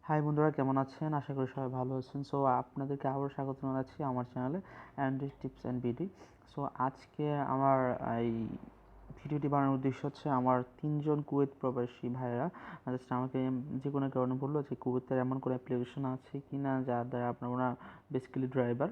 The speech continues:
so তার জন্যই এটি। So, যারা কুয়েত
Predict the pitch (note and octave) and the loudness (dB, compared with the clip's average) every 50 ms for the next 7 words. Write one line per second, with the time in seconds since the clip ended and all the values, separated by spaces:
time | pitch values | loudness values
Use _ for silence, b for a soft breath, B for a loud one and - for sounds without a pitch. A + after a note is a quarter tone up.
0 | - - - _ - B B B B B - - _ _ _ _ - C3 B2 B2 | -4 -10 -20 _ -20 B B B B B -20 -20 _ _ _ _ -4 -4 -2 -2
1 | C3 C3+ C3 B2+ B2+ D3+ G3 A#3 B3+ - - C#3 C3 - C#3+ G#3 A#3+ - - - | -2 0 0 0 0 0 0 -2 -4 -4 -4 -4 -4 -2 -4 -4 -4 -8 -12 -20
2 | - - - B2+ A#2+ A#2 A2+ A2+ A2 A#2 - - - B2 A#2+ A#2+ A#2 - - C3 | -18 -12 -8 -6 -4 -2 -2 -2 -2 -4 -6 -6 -2 -2 0 0 -2 -2 0 2
3 | C#3 C#3 | 2 0